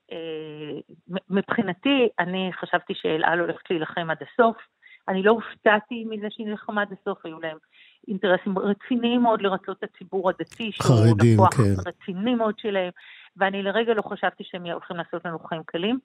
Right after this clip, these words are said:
Speaker 1: יונתן הבין את זה מצוין. אני אמרתי ליונתן, "תשמע, מהפך בעולם קורה מדבר קטן." היה לי בראש רוזה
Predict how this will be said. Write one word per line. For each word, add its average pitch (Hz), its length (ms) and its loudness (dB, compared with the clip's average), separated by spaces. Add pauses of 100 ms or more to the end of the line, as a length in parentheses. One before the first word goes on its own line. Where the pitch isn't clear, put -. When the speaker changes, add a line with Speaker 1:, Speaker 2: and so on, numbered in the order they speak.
(340)
Speaker 1:
יונתן 226 460 2
הבין 196 340 -4
את 202 80 -8
זה 190 220 -4
מצוין. 185 640 -8 (400)
אני 214 120 2
אמרתי 214 320 2
ליונתן, 202 500 -8 (120)
"תשמע, 180 340 -6 (500)
מהפך 202 760 0
בעולם 175 540 -6
קורה 185 280 -12
מדבר 170 400 -6 (160)
קטן." 151 420 -4 (180)
היה 202 220 0
לי 247 80 0
בראש 208 380 0 (340)
רוזה 196 300 -2